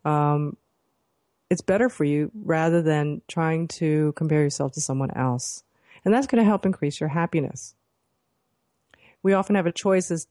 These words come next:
to what we surround ourselves with or what we engage with. Like, I like to read uplifting books, and that always puts me in an optimistic mood, a good mood. I look for authors that are positive and see the world as a good place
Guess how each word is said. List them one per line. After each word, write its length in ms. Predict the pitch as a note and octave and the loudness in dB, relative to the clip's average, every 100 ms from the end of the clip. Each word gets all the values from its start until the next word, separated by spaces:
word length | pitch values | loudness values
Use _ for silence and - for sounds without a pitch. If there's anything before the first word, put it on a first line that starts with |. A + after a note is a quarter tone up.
| - | -2
to 180 | F3 E3 | 0 2
what 160 | E3 | 0
we 100 | D#3+ | -2
surround 560 | D#3+ E3 D3 D3 D#3+ F3 | -4 -2 0 2 2 2
ourselves 500 | E3 - C#3+ C#3+ C#3+ | 2 2 0 0 -2
with 200 | C#3+ C#3 | -4 -4
or 80 | C#3+ | -4
what 140 | - | -4
we 100 | D3 | -2
engage 640 | C#3+ C3+ C3 C3+ C#3+ C#3 B2+ | -4 -2 -2 0 0 -2 -4
with. 320 | B2+ - B2+ _ _ _ _ _ _ _ - | -4 -6 -10 _ _ _ _ _ _ _ -4
Like, 200 | D#3 - | -2 0
I 160 | F3 G3+ | 2 4
like 220 | F#3+ F#3 | 2 0
to 120 | F3+ | 2
read 200 | E3 E3 | 4 4
uplifting 500 | D3+ D3+ D3+ - D#3 | 2 0 -2 -2 -2
books, 440 | C#3 D#3 - - D#3 - | 2 0 0 -4 -2 0
and 200 | E3+ F3 | 2 2
that 140 | F3+ G#3+ | 4 4
always 220 | A3 G3 | 2 0
puts 260 | - - | -4 -4
me 80 | E3+ | -2
in 80 | D#3+ | 0
an 140 | D3 - | 0 -2
optimistic 640 | D#3 - D#3 D3 - E3 | -2 -2 0 0 0 0
mood, 640 | F#3 A#3+ A#3 E3 C3+ C3+ - - | 4 6 6 4 2 -4 -12 -10
a 60 | E3+ | -2
good 280 | A#3 A#3+ | 2 2
mood. 400 | F#3 D3 C3+ B2 - _ _ _ _ _ _ - | 2 2 0 -4 -12 _ _ _ _ _ _ -6
I 80 | F3 | 0
look 240 | E3+ E3+ | 2 0
for 260 | - E3 - E3+ | -4 -4 -2 0
authors 540 | F3+ G#3 D#3+ D3+ D#3+ | 0 2 2 2 2
that 120 | D#3 | -2
are 80 | C#3+ | -4
positive 640 | - C3+ C3+ D3 G3 B3 _ _ _ | -6 -6 -2 0 2 0 _ _ _
and 180 | - D#3 | -4 -2
see 160 | - E3+ | 0 2
the 120 | D#3+ | 2
world 280 | D3+ D3 D3 | 2 2 2
as 80 | D3+ | 0
a 60 | |
good 260 | D#3 D#3 - | 2 0 0
place 640 | - C3+ C#3 - - - | -4 -2 -2 -6 -14 -20